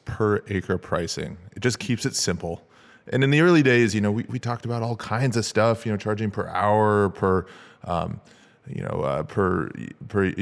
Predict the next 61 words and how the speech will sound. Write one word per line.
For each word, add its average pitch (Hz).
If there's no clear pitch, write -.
um, 90
you 101
know, 82
unit 104
of 92
crops, -
you 69
know, -
tilled 98
or 98
whatever 147
that 120
could 104
be. 110
And 95
it 95
just -
kept 117
coming 135
back 104
to -
acres. -
You -
know, -
we 110
get 127
paid 98
for -
the 95
work 98
we 104
do. 117
And, 98
you -
know, 104
in 101
the 101
early 104
days, 98
we 98
were 92
worried, 95
hey, 104
you 98
know, 95
what 98
happens 95
if 90
we 95
have 90
downtime? 90
We 90
don't 95
want 92
the 92
customer 92
driving 90
by 92
the 92
field 90
and 90